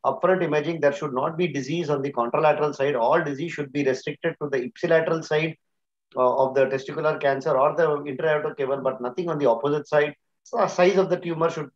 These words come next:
preferably be less than, uh, five, less than or equal to five centimeters.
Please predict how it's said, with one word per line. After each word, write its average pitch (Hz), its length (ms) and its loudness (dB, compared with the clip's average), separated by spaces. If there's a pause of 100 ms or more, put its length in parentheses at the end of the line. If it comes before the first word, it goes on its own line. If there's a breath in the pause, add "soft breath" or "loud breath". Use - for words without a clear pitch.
(220)
preferably 160 540 -4
be 160 200 -4
less 139 260 0
than, 147 320 0
uh, 123 240 2
five, 131 220 0 (120)
less 135 180 0
than 156 140 0
or 143 60 0
equal 135 260 -2
to 143 120 -8
five 135 180 -2
centimeters. 151 680 -4